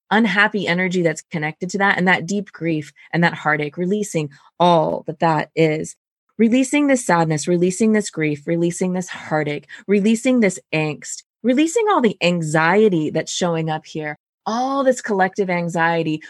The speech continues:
whether it's actually your anxiety or anxiety that you're picking up from what you're witnessing around you, whether it's from, you know, the businesses closing or the politics that are happening, just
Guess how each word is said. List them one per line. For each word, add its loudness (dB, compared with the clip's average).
whether 4
it's -4
actually 0
your 0
anxiety 2
or -4
anxiety 0
that -2
you're -2
picking -2
up -2
from -4
what -2
you're -4
witnessing -2
around -2
you, -8
whether 4
it's 0
from, -2
you -2
know, 4
the -4
businesses 0
closing -2
or -4
the -4
politics -4
that -4
are -2
happening, -4
just -8